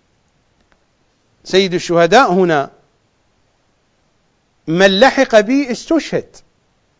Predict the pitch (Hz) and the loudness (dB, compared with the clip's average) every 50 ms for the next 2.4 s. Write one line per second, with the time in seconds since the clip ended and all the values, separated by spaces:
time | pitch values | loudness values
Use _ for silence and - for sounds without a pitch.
0 | _ _ _ _ _ _ _ 151 151 151 156 160 151 151 160 160 151 147 147 165 | _ _ _ _ _ _ _ -6 -4 0 -2 -2 -2 -2 -6 -6 -6 -4 -2 -2
1 | 160 143 - - 151 - - 151 143 147 - - 147 143 135 127 113 - - 127 | -2 -2 -6 -8 -10 -8 -8 -10 -10 -10 -10 -8 -10 -10 -10 -12 -16 -16 -14 -10
2 | 131 131 127 170 190 202 208 - | -10 -8 -4 -4 -4 -4 -6 -10